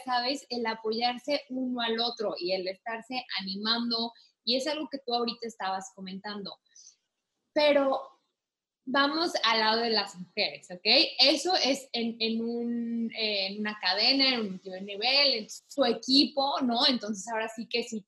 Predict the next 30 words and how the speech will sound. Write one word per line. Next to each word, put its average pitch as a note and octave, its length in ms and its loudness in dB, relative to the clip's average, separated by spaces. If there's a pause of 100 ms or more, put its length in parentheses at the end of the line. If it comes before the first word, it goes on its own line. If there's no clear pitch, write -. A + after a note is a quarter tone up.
a F#3+ 160 -2
todos B3 200 0
les G#3 180 0
va G3+ 140 0
bien, A#3+ 480 2
pues - 220 -18
todos A#3 440 2
ganan B3+ 600 0
y G3+ 220 -4
todos B3 280 0
echan G#3+ 440 -2 (160)
ánimo B3 560 0 (100)
y G#3 280 -6 (500)
es C4+ 200 4
la C4+ 140 4
familia, A3 720 2 (200)
como F#3 300 -4
tú A3+ 60 -2
dices, G#3 400 0
¿no? A3+ 200 -2
O A#3 40 -2
sea, F3+ 160 -14
es - 80 -12
una A#3+ 260 -2
familia C#4 720 2
y, A3 160 0
bueno, D#3+ 240 -4 (200)
está G#3+ 240 -2 (100)
increíble. E3 640 -2 (1120)
Pero B3+ 480 4